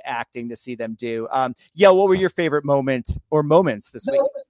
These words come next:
Speaker 2: the shower flip was the coolest thing.
Speaker 1: <laughs>
Speaker 2: The entire, I was, I was like, "This is amazing."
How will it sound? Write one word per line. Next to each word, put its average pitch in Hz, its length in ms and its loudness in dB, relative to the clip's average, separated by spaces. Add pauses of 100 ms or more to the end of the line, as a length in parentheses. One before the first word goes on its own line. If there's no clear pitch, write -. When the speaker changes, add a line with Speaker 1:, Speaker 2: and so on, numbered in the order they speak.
Speaker 2:
the 214 160 2
shower 233 500 4
flip 220 220 0
was 208 180 2
the 175 80 2
coolest 269 720 2
thing. 208 380 2
Speaker 1:
<laughs> - 200 -14
Speaker 2:
The 254 200 2
entire, 233 240 -4
I 247 320 4
was, 247 340 2 (220)
I 214 60 -4
was 226 120 4
like, 208 200 0
"This 202 460 2
is 202 220 0
amazing." 190 1160 -2